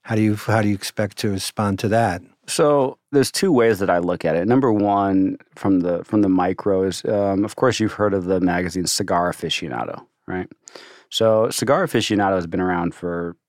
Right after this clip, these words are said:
Speaker 2: many moons, and the publisher has a, a few different expressions: whiskey advocate, guitar, you know, so, but, but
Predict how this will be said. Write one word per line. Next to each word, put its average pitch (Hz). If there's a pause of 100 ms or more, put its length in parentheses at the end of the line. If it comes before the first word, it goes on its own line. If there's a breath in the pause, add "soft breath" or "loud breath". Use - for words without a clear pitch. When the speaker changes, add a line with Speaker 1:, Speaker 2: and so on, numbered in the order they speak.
(140)
Speaker 2:
many 104
moons, - (540)
and 92 (220)
the -
publisher 95
has 90
a, 82
a 95
few 113
different 95
expressions: 85
whiskey 92
advocate, 87
guitar, 90
you 101
know, 87
so, 95 (600 loud breath)
but, 113
but 110